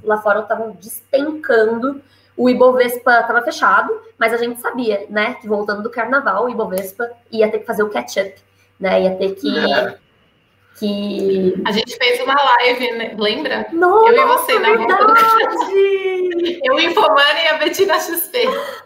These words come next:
Speaker 1: Nossa, é mesmo! Nossa, foi caótico aquele dia, né? Abertura de mercado. E
Speaker 3: Primeiro circuit breaker.
Speaker 1: e foi isso, assim.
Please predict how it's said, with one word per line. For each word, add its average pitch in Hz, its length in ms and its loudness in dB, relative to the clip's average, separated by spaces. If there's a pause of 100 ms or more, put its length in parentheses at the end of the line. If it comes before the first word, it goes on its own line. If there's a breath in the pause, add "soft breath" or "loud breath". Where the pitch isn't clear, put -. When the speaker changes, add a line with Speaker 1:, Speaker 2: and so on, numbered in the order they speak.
(180)
Speaker 1:
Nossa, 415 680 2
é 392 120 -2
mesmo! 359 520 -6
Nossa, 269 240 -2
foi 262 80 -2
caótico 262 640 0
aquele 208 220 -8
dia, 185 320 -8
né? 180 300 -8 (1160)
Abertura 214 460 -2
de 196 80 -10
mercado. 196 580 -4 (640)
E 226 380 -8
Speaker 3:
Primeiro 208 340 2
circuit - 480 -4
breaker. 370 220 2
Speaker 1:
e - 60 0
foi 453 220 6
isso, 320 200 0
assim. 240 240 -2